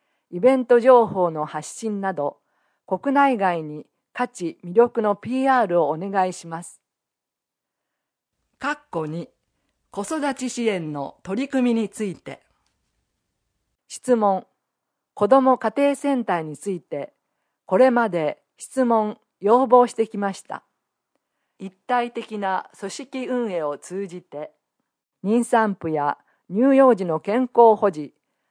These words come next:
増進、子ども、その家庭の福祉に関する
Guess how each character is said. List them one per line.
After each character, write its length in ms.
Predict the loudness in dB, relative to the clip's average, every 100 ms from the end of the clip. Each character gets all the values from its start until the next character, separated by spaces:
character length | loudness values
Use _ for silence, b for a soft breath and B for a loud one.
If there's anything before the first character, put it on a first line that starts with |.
| _
増 240 | 4 6 6
進、 480 | 2 -8 -10 -10 -16 _ _ _ -2
子 120 | 4
ど 180 | 6 6
も、 340 | 4 2 -2 _ _
そ 100 | -6
の 140 | -4 -2
家 180 | -2 0
庭 240 | -2 -2
の 340 | -2 -2 -2 -8 -20
福 220 | -8 -8
祉 180 | -6 -6
に 160 | -6
関 300 | -4 -4 -4
す 140 | -8 -10
る 300 | -8 -12